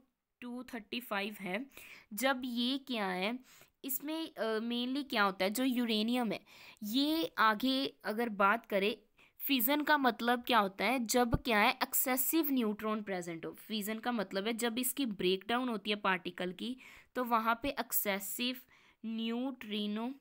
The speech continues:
न्यूट्रॉन्स क्या हो, प्रेजेंट हों, एक्सेसिव न्यूट्रॉन्स क्या हो, प्रेजेंट हों, तो उसको हम क्या बोलते हैं,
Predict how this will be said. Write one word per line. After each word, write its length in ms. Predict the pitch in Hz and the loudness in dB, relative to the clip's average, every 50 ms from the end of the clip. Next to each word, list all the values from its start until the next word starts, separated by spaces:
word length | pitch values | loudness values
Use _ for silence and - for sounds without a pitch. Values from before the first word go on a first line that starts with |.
| _ _ _ _ - | _ _ _ _ -14
न्यूट्रॉन्स 720 | 214 214 220 214 220 226 214 226 226 220 214 220 220 - | -10 -8 -6 -6 -6 -8 -8 -8 -6 -6 -4 -4 -6 -6
क्या 200 | - - 220 202 | -6 -4 -2 0
हो, 140 | 196 208 240 | 0 0 0
प्रेजेंट 600 | 240 - - 214 220 220 220 254 247 247 233 - | -2 -6 -6 -2 -2 -2 0 -2 -2 -4 -4 -6
हों, 160 | - - 190 - _ _ _ _ _ _ _ _ _ _ _ _ _ | -10 -16 -18 -18 _ _ _ _ _ _ _ _ _ _ _ _ _
एक्सेसिव 580 | 190 _ - - 208 196 190 196 - 226 220 202 196 | -20 _ -10 -6 -4 -4 -6 -6 -8 -8 -8 -8 -6
न्यूट्रॉन्स 560 | 202 202 190 196 196 202 196 202 202 208 202 | -6 -4 -4 -6 -6 -6 -6 -4 -4 -4 -6
क्या 180 | - 208 190 185 | -4 -4 -2 -2
हो, 200 | 185 196 220 247 | -2 -2 -4 -4
प्रेजेंट 680 | 240 _ - 214 202 196 196 196 226 233 247 240 247 | -6 _ -8 -4 -4 -2 -2 -4 -4 -6 -6 -6 -6
हों, 260 | 202 190 185 208 247 247 - - - - _ _ - | -6 -4 -4 -4 -6 -8 -12 -20 -20 -20 _ _ -10
तो 80 | 262 | -8
उसको 420 | - - 254 247 254 - - 269 254 | -6 -4 -4 -4 -4 -4 -2 -2 -2
हम 240 | 254 247 233 240 | 0 0 0 -2
क्या 260 | 220 - 240 214 208 208 | 0 2 4 4 4 6
बोलते 420 | 196 208 202 202 208 196 - 220 | 4 2 2 2 0 -2 -2 -2
हैं, 160 | 240 269 277 | -2 -2 -2